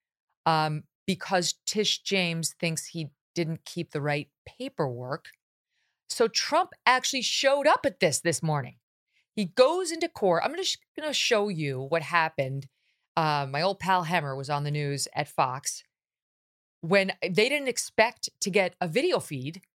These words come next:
uh, inside the New York State Supreme, but they did get a video feed. And Trump is sitting there at defense counsel table over at the,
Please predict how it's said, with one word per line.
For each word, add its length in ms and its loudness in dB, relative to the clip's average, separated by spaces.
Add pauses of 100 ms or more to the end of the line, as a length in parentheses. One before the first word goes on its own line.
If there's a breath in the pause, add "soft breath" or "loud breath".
(520)
uh, 240 2
inside 800 0
the 80 0
New 100 0
York 180 0
State 280 -2
Supreme, 340 -2
but 140 0
they 100 2
did 240 0
get 140 2
a 40 -4
video 300 -4
feed. 480 -4
And 300 0 (440)
Trump 360 4
is 120 2
sitting 300 0
there 400 -2 (680)
at 220 4 (500)
defense 380 2
counsel 400 -2
table 460 0
over 220 2
at 60 -4
the, 120 -2